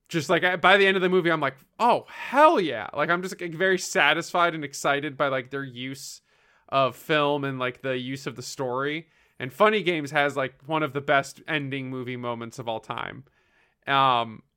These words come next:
and Get Out kinda had that vibe where this movie doesn't have that, but what it does is deliver an incredibly well executed and very, very beautiful looking, um, story,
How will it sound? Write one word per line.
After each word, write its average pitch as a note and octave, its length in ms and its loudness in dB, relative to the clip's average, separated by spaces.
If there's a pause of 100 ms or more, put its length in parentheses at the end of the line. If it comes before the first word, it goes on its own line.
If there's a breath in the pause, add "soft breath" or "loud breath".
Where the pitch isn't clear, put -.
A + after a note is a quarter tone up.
(480)
and C#3+ 260 -2
Get F#3 180 4
Out E3 280 4
kinda D#3+ 260 -2
had C#3+ 240 0
that C3 220 0
vibe B2+ 300 2
where B2+ 380 -4 (280)
this E3 260 -4
movie D#3+ 180 -4
doesn't C3+ 440 -2
have E3 280 -2
that, F3 320 0 (420 soft breath)
but D3+ 120 0
what E3+ 160 6
it D3 100 -6
does D3+ 300 4
is C#3 100 -4
deliver C3+ 560 -4
an B2 80 -8
incredibly C#3+ 960 2
well B2 300 0
executed B2 760 -6
and B2+ 200 -10
very, C#3+ 480 -2
very C3+ 280 -6
beautiful C3+ 600 -10
looking, A#2+ 640 -14 (760)
um, A2+ 220 -6
story, - 580 -10